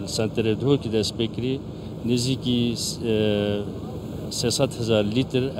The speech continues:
ابرو هاتینه بره بو دابش کرن. بره و بنگه هکی دیه. اه، او جدید که هزار و پانصد خزان کو ابرو ورگرن. هیب دارین روزت بید پروسا لستر لبه، چونکه ابرو روز اولیه، احتمال خلق بین حسینه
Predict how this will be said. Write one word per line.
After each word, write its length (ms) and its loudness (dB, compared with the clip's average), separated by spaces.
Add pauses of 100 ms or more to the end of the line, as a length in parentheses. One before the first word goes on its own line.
ابرو 240 2
هاتینه 360 0
بره 240 0
بو 140 2
دابش 340 0
کرن. 180 0
بره 220 6
و 20 4
بنگه 320 2
هکی 220 -2 (120)
دیه. 200 2 (480)
اه، 680 2
او 100 8
جدید 320 0
که 200 0
هزار 220 4
و 40 4
پانصد 380 2
خزان 340 2
کو 120 -2
ابرو 340 4
ورگرن. 360 2
هیب 160 0
دارین 260 4
روزت 380 2
بید 160 6 (600)
پروسا 520 8
لستر 380 4
لبه، 320 4
چونکه 300 0
ابرو 180 4
روز 180 2
اولیه، 460 4
احتمال 640 2
خلق 300 -2
بین 140 6
حسینه 560 2